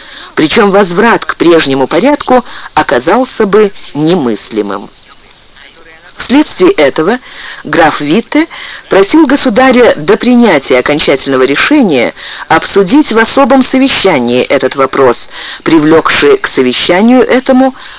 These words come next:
противников предлагаемого направления, мнения которых с достаточной ясностью определились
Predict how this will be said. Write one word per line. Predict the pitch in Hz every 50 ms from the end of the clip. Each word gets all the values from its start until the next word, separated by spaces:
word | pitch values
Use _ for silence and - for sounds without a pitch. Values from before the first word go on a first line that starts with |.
| - - -
противников | - - - - - - 170 175 190 214 254 269 - - 311 - - - - - -
предлагаемого | - 156 160 139 139 131 120 123 127 139 151 185 196 214 240
направления, | 247 262 - 285 294 269 233 175 151 151 156 156 151 151 143 135 - - - - - - -
мнения | 151 165 175 180 175 170 160 151 147 139
которых | - - - - - - 311 339 247 156 127 120 - - - - - - - - -
с | - 143 156 151
достаточной | 170 202 196 - - 131 - - - - - 127 127 127
ясностью | - 202 262 302 - - 277 277 - - - - 240 247 240 - - - - -
определились | - 143 - - 151 139 131 135 135 185 269 254 285 277 - - -